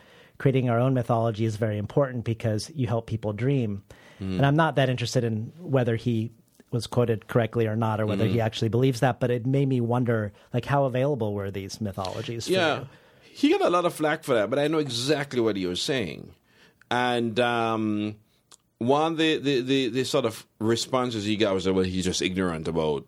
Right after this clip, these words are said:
Speaker 2: you know, African mythology and blah, blah, blah, and there's so much around." But I, but I was ignorant of it too.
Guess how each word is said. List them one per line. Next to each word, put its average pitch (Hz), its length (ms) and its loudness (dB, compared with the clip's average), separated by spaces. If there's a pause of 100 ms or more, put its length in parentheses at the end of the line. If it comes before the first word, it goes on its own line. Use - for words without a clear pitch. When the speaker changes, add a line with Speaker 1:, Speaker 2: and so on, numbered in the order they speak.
Speaker 2:
you 80 120 -2
know, 80 100 -4
African 80 340 -4
mythology 78 460 -4
and 73 100 -8
blah, 73 180 -4
blah, 73 120 -4
blah, 76 240 -4
and 76 100 -8
there's 82 240 -8
so 90 180 -2
much 80 220 -6
around." 87 440 -2 (600)
But 175 180 2
I, 247 220 0 (160)
but 156 160 2
I 196 100 2
was 320 140 0
ignorant 240 320 -2
of 226 80 -2
it 202 140 -4
too. - 380 0